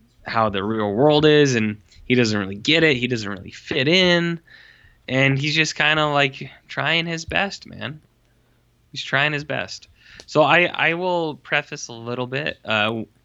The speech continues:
I watched this on Sunday when I got home from Great Falls, and I just got, like, thirty dollars worth of Dairy Queen food. And, uh, when I'm really hungover, I don't know what it is. This is a little secret about me, Jarrett.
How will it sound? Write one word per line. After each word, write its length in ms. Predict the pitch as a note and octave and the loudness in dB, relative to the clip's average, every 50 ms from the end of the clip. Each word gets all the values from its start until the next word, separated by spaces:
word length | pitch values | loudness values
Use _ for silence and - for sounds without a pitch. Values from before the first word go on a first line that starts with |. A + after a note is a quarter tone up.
| _ _ _ _ _ _ _ _ _ - | _ _ _ _ _ _ _ _ _ -2
I 120 | - C#3+ | 0 2
watched 300 | D#3 E3 E3+ F3+ F3 - | 4 4 4 4 4 0
this 240 | F3 F3 D#3+ - - | -4 -4 -4 -2 -4
on 160 | C3 B2 A#2 | -4 -4 -6
Sunday 460 | A#2 - - A#2+ B2 C3 C#3 C#3+ D3 | -8 -6 -4 -2 -2 0 -2 -2 -2
when 160 | C#3+ B2+ A#2 | -2 -2 0
I 100 | A2+ A2 | 0 0
got 180 | G#2+ G#2+ A2 G#2 | 0 0 -2 -2
home 280 | G#2 G#2+ G#2 A2 A#2 A#2+ | -2 -4 -4 -4 -6 -6
from 580 | A#2 - A2 G#2+ G#2+ G#2 G2 G2 G2 G2 G2+ A#2 B2 B2+ - - _ _ _ | -6 -6 -4 -4 -4 -6 -8 -10 -12 -14 -16 -18 -20 -20 -20 -20 _ _ _
Great 240 | - - A2 F#2+ - | -2 -2 -2 0 -2
Falls, 380 | - - G#2 A2+ B2+ C3 - - _ _ - - - - - - _ _ _ _ _ - | -4 -2 0 0 0 0 -4 -10 _ _ -20 -20 -20 -20 -20 -20 _ _ _ _ _ 0
and 340 | A#2+ B2 A#2 A2+ A2 A2 A2 | 2 4 4 6 6 4 4
I 120 | A2 A#2 B2 | 4 4 4
just 220 | B2+ D3+ D#3+ - | 4 4 2 4
got, 240 | - D#3+ D3+ C#3+ A#2 | 4 6 6 6 6
like, 180 | B2+ A#2+ A#2 A#2 | 4 2 0 0
thirty 380 | - - - C#3 C#3+ C#3 C#3+ | -2 -2 2 2 4 6 6
dollars 360 | C#3 C3 B2 B2 B2 B2 A#2 A#2 | 6 6 6 6 6 4 2 0
worth 140 | A#2 A2 | -4 -6
of 80 | - G#2 | -6 -4
Dairy 300 | G2+ A2 A2 A2 A2+ A2+ G#2+ | -2 0 2 2 2 2 0
Queen 300 | - - A2 G#2+ G#2+ G#2 | -2 -2 0 0 0 -2
food. 500 | - - G#2+ G#2+ G#2+ G#2+ G#2+ G#2 - - _ _ _ _ _ _ _ - _ _ _ _ _ _ _ - | -6 -10 -8 -6 -6 -4 -6 -6 -8 -12 _ _ _ _ _ _ _ -20 _ _ _ _ _ _ _ -2
And, 400 | B2 B2 A#2 A2+ A2 G#2+ A2 G#2+ | 2 4 4 6 4 4 4 4
uh, 340 | G#2+ G#2+ G#2 G2+ G2 G2 G2+ | 6 6 6 6 4 2 2
when 160 | G2 A#2 B2 | 2 2 4
I'm 220 | C3 D#3 F3 E3+ D3+ | 4 4 4 4 2
really 260 | C#3+ C#3+ D3 D3+ D#3 | 2 2 2 2 0
hungover, 720 | D3 D3+ C#3+ C3+ B2 B2 B2 B2+ B2+ C3 C3+ C#3 C#3 C3 - | 0 0 -2 -2 0 0 0 0 0 0 0 0 -2 -2 -2
I 80 | - A2+ | 0 0
don't 140 | B2 C3 C#3 | 2 2 2
know 80 | C#3 C#3 | 2 2
what 120 | C3+ C3+ | 4 4
it 120 | A#2+ A2 A2 | 4 4 4
is. 380 | G#2+ A2 A#2 B2+ B2+ C3 C3 | 2 2 2 0 -2 -8 -6
This 160 | - C3 C3 | -2 0 0
is 60 | C3 D3 | 0 0
a 60 | D3 | 0
little 180 | C#3+ C#3+ A#2+ | 2 2 2
secret 400 | G#2 - - B2 A#2 A2+ - G#2+ | 0 0 -2 -2 -2 -2 -4 -6
about 240 | G2+ F#2+ F#2+ G2 F#2 | -6 -4 -6 -8 -8
me, 100 | F#2 F#2+ | -8 -12
Jarrett. 300 | F#2 F#2+ E2 E2+ F2 E2+ | -12 -10 -8 -8 -8 -8